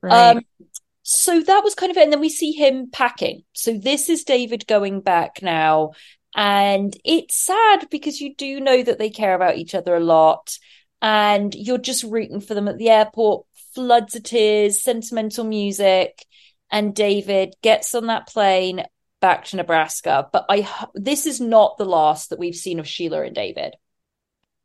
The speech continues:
Speaker 1: No, not at all. Um, there was a sort of an extended, uh, shot of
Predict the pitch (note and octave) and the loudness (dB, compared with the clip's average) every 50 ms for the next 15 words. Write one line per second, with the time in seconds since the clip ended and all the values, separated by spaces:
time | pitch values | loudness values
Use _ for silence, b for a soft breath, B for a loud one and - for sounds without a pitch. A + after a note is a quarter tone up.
0 | _ _ _ _ _ _ _ _ _ - A#3 G#3 G3+ F#3+ D3 C#3+ D3+ D#3 E3+ F3+ | _ _ _ _ _ _ _ _ _ -2 2 2 2 2 2 0 -2 0 0 0
1 | F3+ F3 D3+ D#3+ A2+ F2+ D#3+ D#3+ D3 C#3+ D#3 D3+ D#3 E3+ F3+ G3 - - F3 F3 | 0 0 0 -2 0 0 0 0 0 -2 -2 -4 -6 -8 -12 -14 -12 -8 -4 -2
2 | F3 F3 D#3+ D#3 E3 D#3+ F#3 F#3+ A3+ - _ _ _ - A#3+ A#3+ C4+ F4+ F4+ - | -2 -2 -2 -2 -2 -4 -6 -8 -12 -16 _ _ _ 0 2 4 4 4 2 2
3 | A4 F4 - _ _ _ - - _ - A3 - - D4 E4+ F4+ F#4 E4+ D#4 B3 | 0 0 -2 _ _ _ -20 -20 _ -12 -8 -4 0 2 2 2 2 2 2 2
4 | A3+ G#3 G3 - - - - - - - A#3 B3 B3 B3+ C4 B3 A#3+ A#3+ G#3+ G#3 | 2 0 -2 -4 -10 -14 -14 -12 -6 -2 2 4 6 6 6 6 4 2 2 0
5 | G3+ G3+ F#3 F3 - - _ _ _ _ _ _ _ _ _ _ _ - G3+ F#3+ | 0 -2 -2 -6 -10 -14 _ _ _ _ _ _ _ _ _ _ _ -8 -6 -4
6 | F#3 F3+ F3 E3+ D#3+ - - - - - F#3+ F#3 E3 D3 - - - G3+ F#3+ F#3 | -4 -4 -4 -4 -4 -6 -4 -2 0 2 2 2 2 0 -2 -2 -2 0 0 0
7 | F3+ | -2